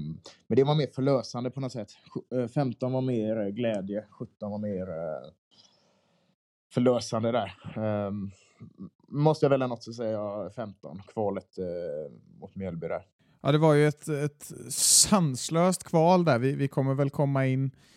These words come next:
Speaker 2: mer på det senare, tänker jag. Men, men vi har ju snackat om det med både Paulsson och, och Anklev där. De, eh, har ju berättat historier både från, från bänken och från omklädningsrummet, tror jag det är. Så, eh,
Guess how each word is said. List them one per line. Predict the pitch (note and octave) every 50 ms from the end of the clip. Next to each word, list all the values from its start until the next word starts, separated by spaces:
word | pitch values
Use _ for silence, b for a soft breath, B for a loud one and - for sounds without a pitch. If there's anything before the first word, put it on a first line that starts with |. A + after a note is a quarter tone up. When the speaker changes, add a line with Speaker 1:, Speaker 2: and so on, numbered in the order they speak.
| b b b b
Speaker 2:
mer | b D#3+ E3+ D#3+ C3+ A#2
på | - - D3
det | D3 C#3 B2+ A#2
senare, | - - - D3 C#3 B2 A2 G#2+ A2 A2+ A#2+ C#3 D3+ D#3+ D3+ D3 D3 C#3+ C#3+ C#3
tänker | C#3 - - D#3 B2+ A2+ - - B2
jag. | A#2 A#2 A#2
Men, | B2 C3 C3+ C3
men | C3+ C#3+ D3 D3
vi | D3+ D3+
har | D#3 D#3+
ju | D#3 D3+
snackat | - - F#3 - - - - D#3 D#3 -
om | G3 F#3+ G3
det | F#3+ F3+
med | C3+ C#3 C#3 D3
både | D3+ D3+ C3+ B2 C3+ C#3+ D#3 D#3+
Paulsson | D#3 - - G3 D#3+ C3 A#2 A2+ A2+ - - C3+ B2+ B2+ B2
och, | B2 B2 B2 B2+ B2+ B2+
och | B2 B2 B2+
Anklev | C3+ B2+ B2 A#2 - - - A#2+ B2+ D3 D3+ D#3+
där. | E3+ D#3+ C3 A2 G#2+ A2+
De, | A#2+ B2+ B2 B2+ B2+ B2+ B2+
eh, | B2+ B2+ C3 C3+ b b b b b b b b b
har | - C#3+
ju | C#3 C#3
berättat | C3+ C3+ C#3 B2 - - C3+ B2+ B2+ _ - - -
historier | - D3+ - - E3+ C#3+ C3+ C3+ C3+
både | C3+ C#3+ D3+ C#3 C3
från, | B2 - D3 C#3 C#3
från | - - D#3+ C#3+ C#3
bänken | D#3+ D3 C3+ B2+ B2 - - D3+ D3
och | D3+ C#3+
från | - E3+
omklädningsrummet, | E3+ E3 D#3 C3+ - C#3 B2+ A#2+ B2 A#2+ - C3 A#2+ A#2+ B2+ C3 -
tror | - D3+ C3+ B2
jag | A#2+
det | B2 C3
är. | A#2+ A#2
Så, | A#2+ - - C3+ B2 A#2+ A#2+ A#2+ B2 B2
eh, | B2